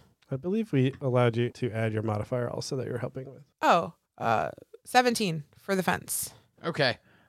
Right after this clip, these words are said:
Speaker 3: Uh, so you finish construction of this fence, and as far as you can tell, it's, uh, it's, it's perfect. It, you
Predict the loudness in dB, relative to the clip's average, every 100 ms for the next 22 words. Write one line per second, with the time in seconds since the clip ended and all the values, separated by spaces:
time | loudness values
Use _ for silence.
0 | _ 6 8 8 8 6 8 8 8 4
1 | 0 -4 -2 -2 -4 -6 -2 0 0 0
2 | 0 2 0 2 2 2 0 -4 -4 -4
3 | -4 -6 -2 0 0 -2 0 4 6 4
4 | 0 -2 -2 -2 -2 4 6 6 4 2
5 | -8 _ 0 2 0 0 4 6 4 0
6 | -4 -14 _ -2 -2 -2 -4 -6 -6